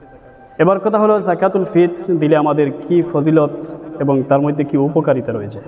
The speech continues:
জাকাতুল ফিতর প্রদানের ক্ষেত্রে কয়েকটি উপকারিতা রয়েছে। তার একটি হচ্ছে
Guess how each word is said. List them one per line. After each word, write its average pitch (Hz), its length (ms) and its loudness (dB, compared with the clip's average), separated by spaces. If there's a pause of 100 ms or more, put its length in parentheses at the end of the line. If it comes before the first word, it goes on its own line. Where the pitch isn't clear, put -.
(920)
জাকাতুল 151 460 2
ফিতর 147 320 -2
প্রদানের 143 280 0
ক্ষেত্রে 139 340 -2
কয়েকটি 139 360 -2
উপকারিতা 127 440 -2
রয়েছে। 120 300 -4 (960)
তার 131 160 0
একটি 156 260 -2
হচ্ছে 170 420 2